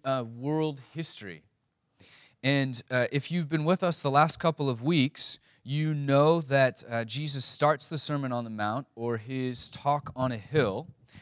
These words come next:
uh, by announcing that, um, blessing and grace are, um,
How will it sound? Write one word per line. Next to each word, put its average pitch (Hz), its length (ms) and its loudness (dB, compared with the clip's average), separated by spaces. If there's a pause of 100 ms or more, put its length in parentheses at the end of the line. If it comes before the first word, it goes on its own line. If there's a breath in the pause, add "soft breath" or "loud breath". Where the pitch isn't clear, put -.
(140 loud breath)
uh, 135 220 0
by 151 260 6
announcing 143 960 0
that, 131 440 4
um, 120 280 -2
blessing 180 840 -2
and 139 260 -8
grace 139 720 -4 (360 soft breath)
are, 135 460 4
um, 127 180 2